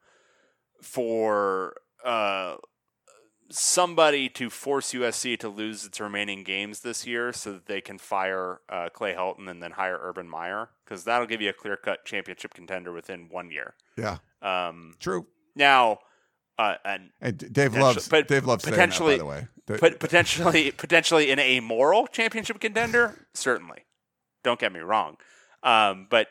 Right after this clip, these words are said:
Speaker 1: Urban Meyer can do many things. Um, you know, be a you know, majority piece of crap? Yes, but also win a lot of football games.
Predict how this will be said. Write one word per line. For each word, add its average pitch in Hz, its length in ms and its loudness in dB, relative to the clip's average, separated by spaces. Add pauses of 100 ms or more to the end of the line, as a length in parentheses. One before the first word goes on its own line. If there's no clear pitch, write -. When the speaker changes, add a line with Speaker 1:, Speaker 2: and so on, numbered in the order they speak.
Speaker 1:
Urban 127 260 4
Meyer 117 340 6
can 113 200 -12
do 107 80 -4
many 135 260 -2
things. 127 540 -6 (400)
Um, 87 540 -4 (120)
you 107 80 -12
know, 90 160 -6 (300)
be 98 180 -8
a 92 120 -6 (2000)
you 143 80 -2
know, 104 180 -2
majority 120 600 0
piece - 280 -6
of 107 80 -16
crap? 143 340 0
Yes, - 400 0 (260)
but 113 80 -4
also 110 240 2
win 98 160 -6
a 92 40 -10
lot 85 120 -4
of 80 60 -12
football - 300 -14
games. - 380 -20